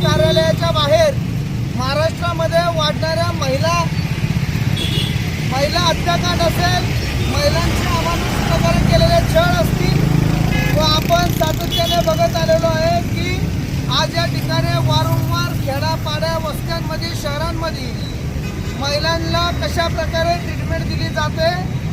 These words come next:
आणि वाढणारे बलात्कार हे या महाराष्ट्र राज्याचे थांबले पाहिजेत, अशी असणारी सगळ्यात पहिली ऑल इंडिया पॅन्थर सेनेच्या वतीनं आमच्या सर्व कार्यकर्त्यांची मागणी आहे. बलात्कार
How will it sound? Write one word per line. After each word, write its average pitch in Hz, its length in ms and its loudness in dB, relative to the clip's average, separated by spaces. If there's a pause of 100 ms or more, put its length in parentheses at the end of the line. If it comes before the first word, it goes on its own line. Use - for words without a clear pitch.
(360)
आणि 311 260 0
वाढणारे 214 760 0
बलात्कार 311 640 0 (420)
हे 311 200 0
या 339 160 2
महाराष्ट्र 311 580 -2
राज्याचे 311 540 -4
थांबले - 340 -4
पाहिजेत, 302 400 0 (580)
अशी 285 240 -4
असणारी 320 540 -2
सगळ्यात - 480 -2
पहिली - 320 -2
ऑल - 220 0
इंडिया - 340 0
पॅन्थर - 340 -2
सेनेच्या - 400 0
वतीनं - 1040 2
आमच्या - 260 2
सर्व 330 320 2 (140)
कार्यकर्त्यांची 320 760 0
मागणी - 340 0
आहे. - 180 0 (1120)
बलात्कार 349 680 0